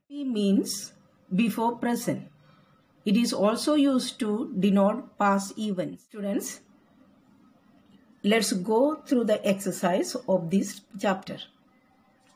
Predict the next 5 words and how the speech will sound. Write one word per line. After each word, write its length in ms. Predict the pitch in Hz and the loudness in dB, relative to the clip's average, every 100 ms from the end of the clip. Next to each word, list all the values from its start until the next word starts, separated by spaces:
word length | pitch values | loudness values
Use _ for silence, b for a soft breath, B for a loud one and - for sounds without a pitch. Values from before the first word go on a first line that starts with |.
| b b b b b b - | b b b b b b 2
Multiple 680 | 208 202 214 196 214 214 | 4 4 2 -2 -2 -2
choice 420 | 196 196 185 254 - | 0 2 2 2 -4
questions. 680 | - 202 - - - - - _ _ _ _ _ _ _ _ | -2 -2 -2 -6 -8 -16 -20 _ _ _ _ _ _ _ _
First 320 | - 208 190 196 | -6 2 2 2
one, 300 | 190 320 | -2 -2